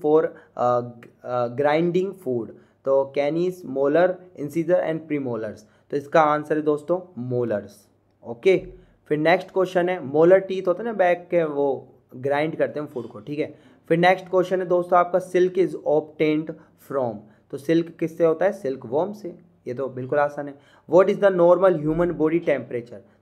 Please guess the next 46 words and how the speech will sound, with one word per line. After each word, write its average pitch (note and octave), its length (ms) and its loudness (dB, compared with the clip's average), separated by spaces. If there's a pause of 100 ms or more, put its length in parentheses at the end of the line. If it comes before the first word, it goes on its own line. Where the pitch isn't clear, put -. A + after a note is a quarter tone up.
थर्टी B2 200 -6
सेवन D3+ 320 2
डिग्री D#3 240 -4
सेल्सियस, D#3 520 -2
ये B2+ 120 -4
तो C3 80 -6
आपको B2+ 280 -4
पता D3+ 180 -4
ही D#3+ 80 2
होगा। D3 280 -2 (280)
फिर D#3 100 -2
नेक्स्ट F3 280 2
है, F#3+ 60 2
"What, F3 340 4
uh, E3 380 6
which D#3+ 300 -4
of D#3+ 220 2
the F3 120 4 (120)
following E3 380 4 (120)
is D3+ 300 -2 (140)
a D3+ 160 4 (120)
weak E3 220 -4 (120)
acid?" B2 340 -6 (400)
तो C#3 80 -4
वीक E3 280 -2
एसिड E3+ 320 2
कौन E3 240 0
सा E3 100 0
होता E3 160 2
है E3 60 2
दोस्तों? E3 240 -2
सिट्रिक E3+ 720 -4
एसिड। A2+ 460 -12 (120)
कौन C#3 180 -2
सा B2 80 -4
होता - 140 -2
है? F#3 40 0
सिट्रिक D#3 460 -6
एसिड, G#2+ 320 -6 (680)
ठीक C#3+ 160 -6
है। D3 180 -2 (220)
अब C#3+ 120 0
देख D#3 200 0
लेते D#3+ 240 -2
हैं E3+ 80 0
नेक्स्ट। A2 380 -10